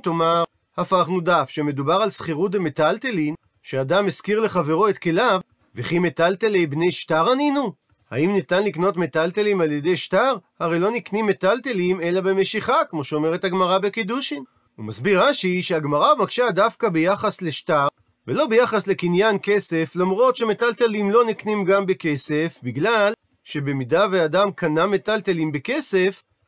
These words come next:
אז הוא קיבל על עצמו בכך את הכללה של מי שפרע מדור הפלגה ומדור המבול, ייפרע ממי שאינו עומד בדיבורו.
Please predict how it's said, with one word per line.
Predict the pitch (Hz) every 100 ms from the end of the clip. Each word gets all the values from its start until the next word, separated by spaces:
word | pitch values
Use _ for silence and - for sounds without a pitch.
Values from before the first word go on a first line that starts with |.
| -
אז | 175
הוא | 190
קיבל | 196 175 226
על | 247
עצמו | 196 - 214 214
בכך | 185 - 254 220
את | 202
הכללה | 180 - 180 214 269 247
של | - 190
מי | 208 254
שפרע | 208 - 165 226
מדור | 202 139 185 202
הפלגה | 190 165 151 185 180
ומדור | 156 147 170 190
המבול, | 170 175 233 311 262
ייפרע | 208 226 262
ממי | 262 226 269
שאינו | 233 208 220
עומד | 220 208 196
בדיבורו. | 196 190 196 196